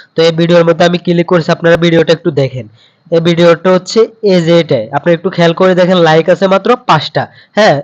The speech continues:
এখানে লাইক আছে পাঁচটা। তো আমি এখন এখানে লাইক নিব। তো লাইক নেওয়ার জন্য এখানে লিংকটা কপি করে আমি আবার ওয়েবসাইটে চলে যাব। তো ওয়েবসাইটে চলে যাওয়ার পরে আমি এখন এখানে লিংকটা পেস্ট করে দিব। এখানে লিংক পেস্ট করে দেওয়ার জন্য এই জায়গায় লিংকটা পেস্ট করে দিব।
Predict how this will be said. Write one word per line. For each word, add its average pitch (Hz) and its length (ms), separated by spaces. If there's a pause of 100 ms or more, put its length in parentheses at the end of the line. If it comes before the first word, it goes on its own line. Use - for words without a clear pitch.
এখানে 170 220 (140)
লাইক 160 180
আছে 175 180
পাঁচটা। 170 340
তো - 100
আমি 165 180
এখন 170 180
এখানে 170 260 (340)
লাইক 156 300
নিব। 135 180
তো 139 100
লাইক 156 240
নেওয়ার 180 220
জন্য 180 180
এখানে 175 240
লিংকটা 165 340
কপি 170 240
করে 170 200
আমি 165 180
আবার 170 180
ওয়েবসাইটে 170 420
চলে 170 240
যাব। 110 240 (400)
তো - 100
ওয়েবসাইটে 165 420
চলে 180 200
যাওয়ার 180 220
পরে 180 140
আমি 170 200
এখন 170 220
এখানে 170 240 (360)
লিংকটা 160 280
পেস্ট 165 300
করে 165 160
দিব। 131 220
এখানে 160 200
লিংক 170 280
পেস্ট 180 220
করে 180 180
দেওয়ার 180 200
জন্য 175 160
এই 175 120
জায়গায় 175 300
লিংকটা 160 320
পেস্ট 170 260
করে 180 220
দিব। 180 140